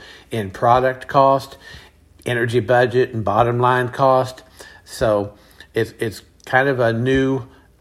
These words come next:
time that people need to understand that the, the, this change has occurred. We're at a different level in energy pricing.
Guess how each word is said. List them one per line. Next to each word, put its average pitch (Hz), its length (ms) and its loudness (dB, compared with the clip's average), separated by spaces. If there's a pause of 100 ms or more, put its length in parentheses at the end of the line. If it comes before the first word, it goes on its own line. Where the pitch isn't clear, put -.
time 104 680 -2
that 104 260 -2
people 123 320 -4
need 113 220 -2
to 113 100 -6
understand 110 720 -6
that 104 200 -4
the, 101 440 -4
the, 98 260 -6 (380)
this - 240 -10 (140)
change 127 440 -4
has 101 200 -4
occurred. 151 640 2 (220)
We're 113 200 2
at 110 160 4
a 101 60 -4
different 120 400 -6 (200)
level 107 640 -2
in 117 140 -6
energy 117 360 -2
pricing. 127 460 0